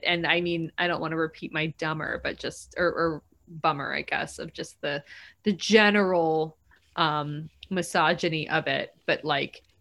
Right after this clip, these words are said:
I guess, like, just like Sixteen Candles, I think what we talked about, like, it is, like, you can tell that this was, like, a definitive, like, um, kind of almost like Revenge of the Nerds type movie.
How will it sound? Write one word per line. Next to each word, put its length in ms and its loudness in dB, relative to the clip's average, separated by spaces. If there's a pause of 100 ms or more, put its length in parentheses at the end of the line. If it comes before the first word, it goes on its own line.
(140)
I 80 6
guess, 320 6
like, 320 6 (100)
just 300 2
like 140 0
Sixteen 460 -6
Candles, 500 -4
I 100 -4
think 460 -6 (100)
what 460 -6
we 100 0
talked 300 -4
about, 240 -4
like, 160 -4
it 160 -4
is, 320 2
like, 460 0
you 120 4
can 160 4
tell 200 6
that 160 4
this 180 4
was, 100 -2
like, 140 -2
a 40 2
definitive, 880 0 (380)
like, 580 0 (380)
um, 380 2 (120)
kind 220 4
of 100 4
almost 260 4
like 100 0
Revenge 380 2
of 120 2
the 100 2
Nerds 480 2
type 480 0
movie. 640 4